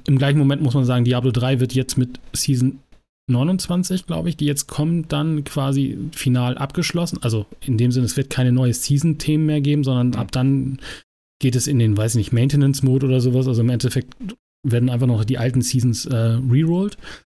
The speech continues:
Speaker 1: Ich muss aber sagen, tatsächlich, also wenn noch mal jemand Bock hat, Diablo drei zu spielen, dann bitte jetzt Season achtundzwanzig, weil die ist so broken, das ist so unfassbar. Aber ich glaub,
Speaker 2: Aber
Speaker 1: das hab ich letzte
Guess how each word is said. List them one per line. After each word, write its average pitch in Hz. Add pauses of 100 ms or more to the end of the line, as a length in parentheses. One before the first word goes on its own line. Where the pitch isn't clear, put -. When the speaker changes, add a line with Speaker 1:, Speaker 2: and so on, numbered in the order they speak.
(320)
Speaker 1:
Ich 127
muss 143
aber 135
sagen, 139
tatsächlich, 131
also 123
wenn 127
noch 135
mal 131
jemand 123
Bock 143
hat, 123
Diablo 123
drei 147
zu 143
spielen, 123
dann 123
bitte 117
jetzt 117
Season 123
achtundzwanzig, 120
weil 110
die 123
ist 131
so 120
broken, 110
das 110
ist 110
so 127
unfassbar. 113
Aber 110
ich 104
glaub, 143
Speaker 2:
Aber 147
Speaker 1:
das -
hab 120
ich 101
letzte 120